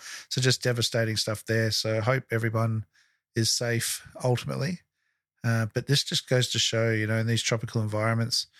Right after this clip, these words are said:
uh, I saw some photos of the, one of the bridges in Cairns, and Katherine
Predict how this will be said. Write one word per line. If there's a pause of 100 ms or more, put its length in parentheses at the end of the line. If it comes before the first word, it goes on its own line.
(480)
uh,
I
saw
some
photos
of
the,
one
of
the
bridges
in
Cairns,
and
Katherine